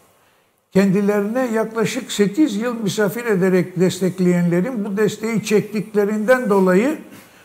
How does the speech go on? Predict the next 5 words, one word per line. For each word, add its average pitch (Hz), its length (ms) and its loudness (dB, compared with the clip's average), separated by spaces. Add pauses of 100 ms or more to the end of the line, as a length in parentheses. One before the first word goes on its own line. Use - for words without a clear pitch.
(180)
duyulan 226 460 2
infialin 247 640 2
ifadesidir 151 920 2
bu. 220 220 0 (1600)
Ve 208 160 0